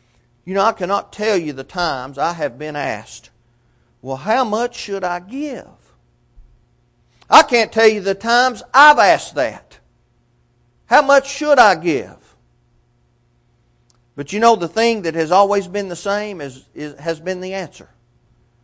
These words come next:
"I don't know." Whether someone has asked me or I've asked someone else, the answer's always been, "I don't know."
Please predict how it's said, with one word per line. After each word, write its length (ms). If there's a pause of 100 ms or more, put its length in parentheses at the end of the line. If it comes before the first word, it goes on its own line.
(520)
"I 120
don't 280
know." 340 (1600)
Whether 380
someone 360
has 140
asked 280
me 220
or 80
I've 220
asked 240
someone 380
else, 280
the 100
answer's 320
always 340
been, 180
"I 120
don't 140
know." 260